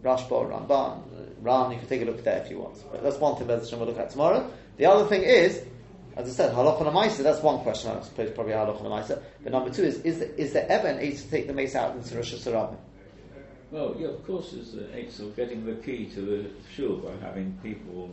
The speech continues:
Speaker 2: surrounding it. You have a moving
Speaker 1: Moving
Speaker 2: move-,
Speaker 1: mechitza.
Speaker 2: moving mechitza. <laughs>
Speaker 1: Okay? Maybe, maybe. Have a, it's more to do with, with a tinuk against kicker. One of them will allow, one of them we won't.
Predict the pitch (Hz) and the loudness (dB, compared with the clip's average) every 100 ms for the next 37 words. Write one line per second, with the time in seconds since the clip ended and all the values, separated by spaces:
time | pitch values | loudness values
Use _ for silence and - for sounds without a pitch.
0 | - - 98 101 104 90 71 65 - 78 | -14 -12 -8 -6 -6 -10 -10 -12 -12 -14
1 | 80 85 95 92 92 107 92 95 90 - | -14 -12 -10 -10 -8 -6 -6 -6 -8 -12
2 | - - - - - - 135 160 - 139 | -18 -20 -20 -20 -20 -4 2 2 4 2
3 | - 139 113 123 107 110 104 107 - - | 2 0 0 -2 -2 -2 -4 -6 -10 -14
4 | - - - - 117 - 466 - - - | -14 -14 -12 -10 -4 2 2 0 -8 -14
5 | - - - - 135 175 175 - 127 131 | -18 -18 -10 -2 0 0 -4 -10 -4 -2
6 | 113 - - - - 156 160 - - - | -2 -8 -12 -12 2 4 4 2 -8 0
7 | 143 185 214 220 185 170 160 135 147 151 | 0 6 6 8 8 8 6 4 2 2
8 | - 202 170 156 147 143 135 - 139 113 | 0 0 0 0 0 0 -2 0 0 0
9 | 110 147 147 135 127 123 123 117 113 117 | 2 2 4 2 4 4 6 6 4 2
10 | 113 110 110 95 80 - | 0 0 0 -2 -4 -10